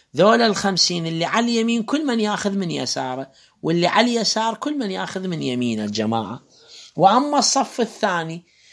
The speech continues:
فممكن ياخذ الاتصال بالجماعة من اللي أمامه وممكن من اللي بجانبه.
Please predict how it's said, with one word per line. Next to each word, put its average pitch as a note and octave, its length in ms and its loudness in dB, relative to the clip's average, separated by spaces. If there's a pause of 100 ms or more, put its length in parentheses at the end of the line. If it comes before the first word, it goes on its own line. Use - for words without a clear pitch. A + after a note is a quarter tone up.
فممكن G#3+ 560 4
ياخذ G3+ 400 -2
الاتصال E3+ 760 -2
بالجماعة C3+ 640 0
من G#3+ 220 2
اللي C#4 280 6
أمامه C#4 560 2 (300)
وممكن B3 580 2
من G#3+ 220 2
اللي A#3 260 2
بجانبه. G2+ 580 0